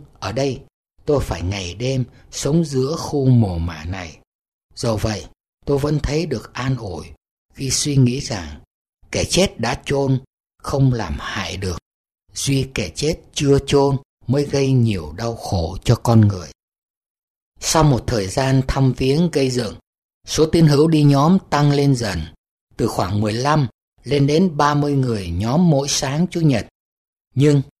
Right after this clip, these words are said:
cũng trong những tháng này, sức khỏe của tôi lại dần dần sút giảm. Đến tháng tám năm một chín bảy mươi tư, đúng một năm sau ngày đổi về Lái Thiêu, tôi đau ốm luôn,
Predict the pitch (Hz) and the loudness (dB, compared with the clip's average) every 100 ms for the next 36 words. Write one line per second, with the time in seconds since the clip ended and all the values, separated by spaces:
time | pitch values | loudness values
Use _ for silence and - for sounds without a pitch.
0 | - 117 151 156 147 135 131 - 139 165 | -10 -4 -2 2 4 4 2 -4 -6 -2
1 | 170 113 80 - _ _ _ - 208 - | -2 -2 -6 -14 _ _ _ -2 -2 0
2 | 110 90 104 - 143 143 131 104 98 107 | -2 0 -2 2 2 2 0 -4 -2 2
3 | 95 98 95 80 78 - 180 - 117 92 | 2 0 -4 -4 -6 -6 -6 -6 -8 -8
4 | 78 - _ _ _ _ _ _ - 156 | -10 -14 _ _ _ _ _ _ -4 -2
5 | 175 170 - 147 180 190 156 139 - - | 0 -2 -2 -2 2 2 2 0 -2 -4
6 | 147 180 131 95 127 - 151 143 131 - | 0 0 0 0 -2 4 4 4 0 -12
7 | _ _ _ - 147 202 143 - 139 147 | _ _ _ -2 4 6 4 2 0 2
8 | 147 139 156 156 139 113 92 98 90 90 | 2 2 0 2 0 0 -6 -6 -8 -6
9 | - 92 87 113 151 151 147 143 - _ | -6 -8 -6 -6 -6 -2 2 2 0 _
10 | _ _ _ 143 139 143 139 135 180 165 | _ _ _ 0 4 2 2 2 2 4
11 | 147 143 | 4 4